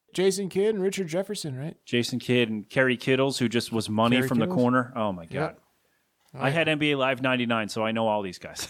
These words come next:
Speaker 2: <laughs>
Speaker 1: I had that game, too.
Speaker 2: And oh two. I actually got N B A Live oh two, uh, like, three years ago at a thrift store for two bucks. I'm like, "This was the greatest thing I ever bought with two dollars, I think."
Speaker 1: Oh, nice.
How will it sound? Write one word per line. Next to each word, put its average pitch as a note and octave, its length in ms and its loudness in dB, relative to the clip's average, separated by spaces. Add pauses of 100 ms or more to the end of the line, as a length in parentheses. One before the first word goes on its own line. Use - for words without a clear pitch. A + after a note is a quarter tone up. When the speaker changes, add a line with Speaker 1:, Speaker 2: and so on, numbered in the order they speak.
Speaker 2:
<laughs> - 100 -10
Speaker 1:
I A#3+ 1000 0
had D4 120 -4
that C4 180 -4
game, C#4 220 -4
too. F#3 440 -6 (460)
Speaker 2:
And F3+ 340 0
oh E3 140 2
two. D#3 320 0
I B2 140 2
actually E3 400 0
got D3+ 280 0
N C#3+ 120 0
B C#3+ 140 2
A C#3 40 0
Live C3 240 2
oh B2 140 2
two, B2 420 0 (380)
uh, A2 380 -4 (260)
like, A#2 180 0
three E3 260 0
years D3 240 4
ago G#2 460 0
at A#2 100 0
a A#2 40 0
thrift D3 260 -2
store G#2+ 220 0
for - 100 -14
two C#3 180 0
bucks. A#2+ 380 0
I'm A2 60 -8
like, G#2 120 -8
"This D#3+ 240 -2
was C#3+ 200 -4
the C#3 40 -2
greatest B2 560 0 (440)
thing A#2+ 180 2
I A2 120 2
ever A2 160 2
bought G#2+ 260 2
with G#2 100 -8
two A2 160 -2
dollars, F#2 340 0
I F#2+ 80 -6
think." - 400 -16
Speaker 1:
Oh, C#3+ 300 0
nice. B2+ 340 -4